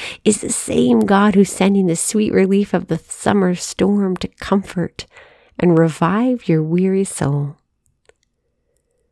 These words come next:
Lord Jesus, we thank you for this day and for this sisterhood.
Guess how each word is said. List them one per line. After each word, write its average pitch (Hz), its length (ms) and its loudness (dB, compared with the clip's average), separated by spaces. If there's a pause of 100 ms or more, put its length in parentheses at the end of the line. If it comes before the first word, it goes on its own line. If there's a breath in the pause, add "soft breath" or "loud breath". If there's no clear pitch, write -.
(840)
Lord 180 140 -2
Jesus, 165 360 2
we 160 100 2
thank 165 280 0
you 160 60 -6
for - 140 -2
this 147 220 0
day 240 240 2
and 175 140 2
for 151 100 -4
this 147 180 -2
sisterhood. 147 600 -4